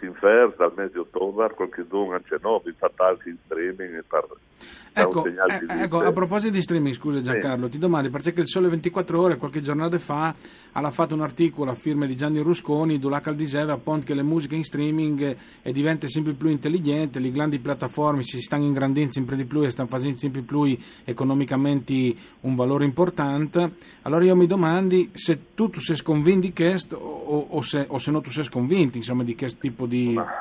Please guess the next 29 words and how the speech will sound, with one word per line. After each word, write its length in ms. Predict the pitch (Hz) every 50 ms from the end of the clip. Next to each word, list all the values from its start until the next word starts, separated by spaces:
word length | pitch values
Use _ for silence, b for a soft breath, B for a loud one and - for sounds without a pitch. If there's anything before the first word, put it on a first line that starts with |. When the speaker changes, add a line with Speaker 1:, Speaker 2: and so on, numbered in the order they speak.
| - - -
Speaker 2:
fruizione. 500 | - 139 143 139 - 87 98 113 127 120
Speaker 1:
io 60 | 104 98
personalmente 920 | - - 113 107 - 107 104 104 113 131 151 151 147 - 135 127 123 107
ho 120 | - - -
visto 300 | - 123 123 107 - -
che 100 | - 92 _
come 280 | - 113 117 117 107
tutti 240 | 98 113 127 - -
i 40 | - - 101
robi, 320 | 101 110 123 143 - 113 95 -
le 140 | 98 98 98
ovvio 320 | 104 117 123 123 113 95
che 180 | - - 95 95
viaggia 360 | - 101 104 110 107 - 95
tutta 360 | 90 - 95 104 - - - 85
anche 300 | 90 87 _ - 107 92
sul 140 | - 85 80 -
digitale, 640 | - - _ - 80 - - 90 92 98 101 98 92 -
sull'informale, 840 | _ - 85 87 87 - - 90 85 - - 90 90 92 95 98 90 B B B B B B B B B
e 160 | - 80 90
quindi, 340 | - - 101 113 113 110 107
eh, 600 | 107 104 101 98 98 98 95 92 95 90 85 82 - - -
eh, 320 | 92 90 85 87 85 69 78
ah, 180 | 92 92 - - -
se 60 | -
mi 100 | 95 95 90
può, 200 | - - 101 101 - _ _ 90 -
sì, 80 | - 104
eh, 520 | 92 80 62 57 73 78 67 69 80 76